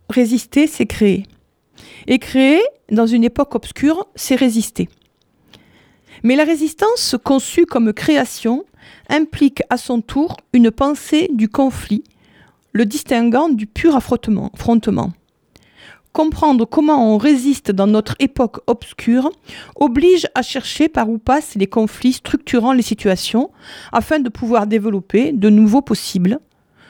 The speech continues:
susceptibles de déplacer le centre de gravité de ces situations trop superficiellement centrées sur l'homme. De nouveau, ils vont nous parler de la différence à conf-, entre conflit et affrontement. L'avantage de l'affrontement,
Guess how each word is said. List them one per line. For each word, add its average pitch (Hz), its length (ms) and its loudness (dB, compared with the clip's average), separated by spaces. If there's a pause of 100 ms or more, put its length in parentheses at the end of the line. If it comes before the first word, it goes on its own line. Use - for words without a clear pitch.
susceptibles 262 760 -2
de 202 80 2
déplacer 233 640 -2
le 240 100 0
centre 254 340 -4
de 185 80 0
gravité 214 540 -2
de 254 80 -2
ces - 160 -8
situations 226 680 -2 (540)
trop - 300 0
superficiellement 214 880 -2
centrées 185 400 -2
sur 185 240 0
l'homme. 160 260 0 (2000)
De - 100 -16
nouveau, 220 240 4
ils 240 40 0
vont 202 80 0
nous 196 120 -2
parler 202 220 0
de 220 40 -2
la 190 80 0
différence 208 400 -2
à 170 80 -2 (100)
conf-, - 300 -2
entre 202 220 0
conflit 233 380 0
et 208 40 4
affrontement. 175 680 -2 (280)
L'avantage 320 480 0
de 208 80 -6
l'affrontement, 220 680 0